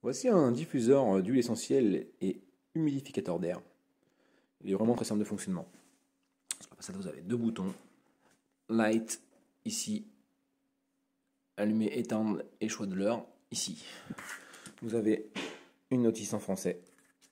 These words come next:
Donc ce qui est pas mal avec celui-là, c'est qu'il est, euh,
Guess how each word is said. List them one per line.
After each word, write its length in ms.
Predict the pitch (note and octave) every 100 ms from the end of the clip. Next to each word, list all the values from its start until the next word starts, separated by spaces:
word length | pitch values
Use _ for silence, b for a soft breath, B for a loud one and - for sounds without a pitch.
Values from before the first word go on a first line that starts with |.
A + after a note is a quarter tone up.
| _ _ _ _ _ - - _ _ _ _ _ _ _ _ _ _ _ _ _ _ _ _ - _ _ b b b b
Donc 160 | A#2+ A#2
ce 40 |
qui 80 | -
est 20 |
pas 80 | F3
mal 120 | G#3
avec 140 | F3
celui-là, 220 | D#3 D3 F#3+
c'est 100 | G3
qu'il 180 | -
est, 100 | B2
euh, 260 | A#2 F#2+ F2+